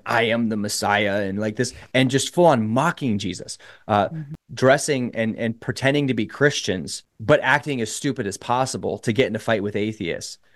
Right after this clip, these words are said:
Speaker 1: Just, you know, but, but ultimately the goal is to mock Christians and mock
Speaker 2: Mm-hmm.
Speaker 1: Christianity and mock Jesus.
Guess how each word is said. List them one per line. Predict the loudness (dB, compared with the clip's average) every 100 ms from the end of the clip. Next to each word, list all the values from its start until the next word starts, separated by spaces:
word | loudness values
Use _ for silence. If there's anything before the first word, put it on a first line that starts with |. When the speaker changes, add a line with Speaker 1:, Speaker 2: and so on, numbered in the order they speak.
| _
Speaker 1:
Just, | 0 0 -2 _ _ 2
you | 6
know, | 6 2 2
but, | 2 2 4
but | 4
ultimately | 6 2 0 0 2
the | 2
goal | 6 6 6
is | 2
to | 0
mock | 4 4 2
Christians | -4 -6 -6 -8 -10 -8
and | -2 0
mock | 0
Speaker 2:
Mm-hmm. | 0
Speaker 1:
Christianity | 0 2 2 2 2
and | 2 4
mock | 4 2 -2
Jesus. | -2 0 -2